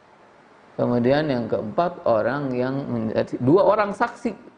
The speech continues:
yang menyaksikan transaksi riba ini. Ya. Secara umum riba itu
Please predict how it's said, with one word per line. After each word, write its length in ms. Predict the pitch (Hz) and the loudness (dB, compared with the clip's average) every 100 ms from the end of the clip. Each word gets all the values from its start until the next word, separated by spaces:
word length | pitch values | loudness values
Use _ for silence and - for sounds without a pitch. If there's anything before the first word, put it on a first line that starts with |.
| - | -2
yang 240 | 151 170 | -2 0
menyaksikan 720 | 160 147 151 180 190 196 214 - - _ - | 0 -2 0 -2 0 -2 -4 -12 -20 _ -2
transaksi 560 | 143 135 160 - 196 | -2 -2 -8 -4 -4
riba 320 | 131 120 104 | 0 -2 -2
ini. 260 | - 101 - - - _ _ _ _ _ _ _ _ - - _ - - - - - - - - - - - - | -6 -10 -18 -20 -20 _ _ _ _ _ _ _ _ -20 -20 _ -20 -20 -20 -20 -20 -20 -20 -20 -20 -20 -20 0
Ya. 400 | 143 143 120 104 - - - - - - - - - - - - - - - - - - - - | 4 4 2 -4 -10 -16 -20 -20 -20 -20 -20 -20 -20 -20 -20 -20 -20 -20 -20 -20 -20 -20 -20 0
Secara 320 | 247 269 240 | 4 4 4
umum 240 | 180 233 | 4 4
riba 320 | 208 165 135 123 | 6 6 6 4
itu 340 | 123 190 220 | 2 2 2